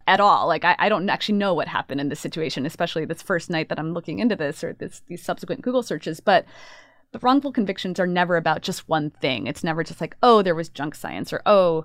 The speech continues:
there was this one bad prosecutor." It's more often than not, it's a cumulative effect of a bunch of sort of factors. And so the more you see those individual factors pop up, the more signs are pointing to, you know, a case worth sort of exploring. Um,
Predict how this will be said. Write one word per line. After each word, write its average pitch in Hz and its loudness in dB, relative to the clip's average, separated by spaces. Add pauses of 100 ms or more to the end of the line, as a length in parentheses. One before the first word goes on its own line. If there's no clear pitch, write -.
(380)
there 180 -2
was 175 -4
this - -8
one 180 -2
bad 160 -2
prosecutor." - -6
It's - -10
more 226 6
often 214 4
than 175 -2
not, 170 0
it's 160 -10
a 165 -4
cumulative 214 0
effect 170 -2
of 160 -4
a - -2
bunch 190 0
of 165 -8
sort - -16
of - -16
factors. - -6 (120)
And 214 -2
so 208 0
the 196 0
more 214 4
you 185 -2
see 220 -2
those 175 0
individual 185 -2
factors - -4
pop - -4
up, - 0
the 208 -2
more 180 0 (580)
signs 185 0
are 175 0
pointing 180 -2
to, 156 -6
you 190 -6
know, 147 -2
a 143 -2
case - -6
worth 156 -8
sort - -10
of 170 -12
exploring. 165 -6
Um, 165 0